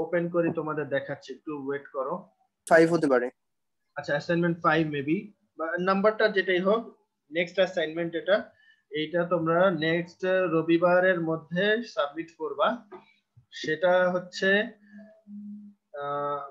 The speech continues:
Speaker 1: for loop দিয়ে তোমাদের ইউজ করতে হবে। তোমাদের খুব সম্ভবত একটা, আচ্ছা, আমি একটু open করি, তাহলে হয়তো তোমাদের বোঝাতে আরো easy হবে।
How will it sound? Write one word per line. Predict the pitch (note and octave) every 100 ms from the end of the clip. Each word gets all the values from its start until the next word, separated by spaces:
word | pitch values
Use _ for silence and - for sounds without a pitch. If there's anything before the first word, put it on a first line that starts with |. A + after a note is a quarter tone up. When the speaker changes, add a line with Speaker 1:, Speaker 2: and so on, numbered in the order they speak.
| - -
Speaker 1:
for | F#3 F#3+ G3+
loop | G#3 G3 E3+
দিয়ে | F#3 G3
তোমাদের | F#3+ F3 F3 F3 E3 D3
ইউজ | E3+ E3+
করতে | D#3 D3 D3+
হবে। | C#3 C#3 F#3+ - _ _
তোমাদের | D#3 E3 E3+ F3+ F3
খুব | F#3 -
সম্ভবত | F#3+ F#3 F#3 F#3 F#3 G3 G3+
একটা, | E3+ E3 F3+ E3+ E3 E3+ - _ - - _
আচ্ছা, | - D3
আমি | D3
একটু | C3 E3 D3+
open | D3+ F3+
করি, | D#3+ C3+ A#2 A#2
তাহলে | B2+ C3 C#3+ D3
হয়তো | C#3+ C#3+
তোমাদের | D3 C#3 C#3 C#3 - _ _ _ _ _
বোঝাতে | C3+ C#3 C#3 C#3
আরো | C3 B2
easy | A#2 B2
হবে। | A#2+ G2+